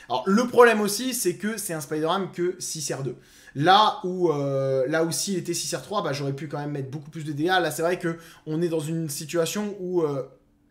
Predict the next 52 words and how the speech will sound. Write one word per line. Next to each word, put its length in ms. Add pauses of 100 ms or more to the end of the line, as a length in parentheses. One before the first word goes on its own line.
(640)
le 180
Mangog 440
en 80
face, 260
il 80
est 40
six 240
R 100
trois, 420 (260)
il 120
a 40
aspect 200
de 60
l'évolution, 520
donc 140
forcément, 580
il 140
gagne 220
de 60
plus 300
en 80
plus 160
de 80
résistance. 680 (340)
Et 40
c'est 100
vrai 120
qu'avec 400
volonté, 680
c'est 160
quand 120
même 140 (320)
assez 420
compliqué 680
quand 80
même 160
de 60
lui 100
faire 180
beaucoup 300
de 60
dégâts. 240 (680)
Là, 80
vous 60
voyez 260
que 320
je 140
vais 60
lui 80
faire 220
quand 80
même... 280